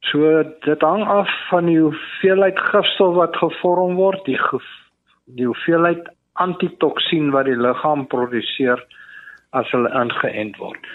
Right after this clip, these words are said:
So, my boodskap is, ent diere vroegtydig. Daar moenie 'n skaap wees wat nie ingeënt is nie. En onthou, dis 'n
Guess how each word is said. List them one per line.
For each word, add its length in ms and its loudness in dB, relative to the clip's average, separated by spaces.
So, 500 2
my 180 6
boodskap 680 2
is, 560 2
ent 460 2
diere 960 4
vroegtydig. 1120 2
Daar 220 2
moenie 300 4
'n 60 4
skaap 500 0
wees 300 4
wat 260 2
nie 320 2
ingeënt 680 -2
is 240 -10
nie. 80 -20
En 80 -2
onthou, 320 2
dis 220 0
'n 140 0